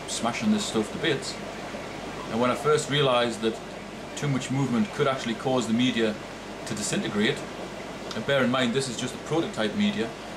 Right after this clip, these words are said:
um, they are working on a way to make it harder. With this being a ceramic media,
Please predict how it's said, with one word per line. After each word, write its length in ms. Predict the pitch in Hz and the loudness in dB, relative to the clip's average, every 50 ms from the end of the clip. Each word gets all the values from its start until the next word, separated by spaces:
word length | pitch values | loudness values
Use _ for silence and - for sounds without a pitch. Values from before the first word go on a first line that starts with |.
| - - - - - - | -10 -10 -10 -10 -8 -4
um, 380 | 101 104 104 104 104 107 104 104 | 0 2 2 4 4 6 4 4
they 140 | 104 110 113 | 6 4 4
are 240 | 117 120 123 123 117 | 4 4 4 4 4
working 520 | 113 117 127 127 123 - 113 107 107 104 | 2 2 2 0 0 2 4 4 4 4
on 400 | - 107 107 110 110 107 107 104 | 4 2 4 4 4 4 4 4
a 60 | 104 104 | 2 2
way 180 | 104 110 110 | 2 2 2
to 140 | 110 - 107 | 2 4 4
make 160 | 107 107 - | 4 4 2
it 80 | - - | 0 -4
harder. 420 | - 127 131 127 113 101 104 - - - - - - - - - - - - - - - - - - - - - - - - - - - - - - - - - - | -2 0 2 2 2 2 0 -2 -2 -8 -10 -10 -10 -10 -10 -10 -10 -10 -10 -10 -10 -10 -10 -10 -10 -10 -8 -8 -8 -8 -8 -8 -8 -8 -8 -8 -8 -8 -8 -8 -6
With 80 | - - | -4 -2
this 140 | 180 170 - | 0 0 0
being 180 | 160 156 147 | 2 2 2
a 40 | 139 | 2
ceramic 440 | - - 139 135 147 165 160 110 117 | 2 2 2 4 4 4 2 0 0
media, 360 | 143 165 165 - 120 117 120 | 2 2 2 2 2 2 2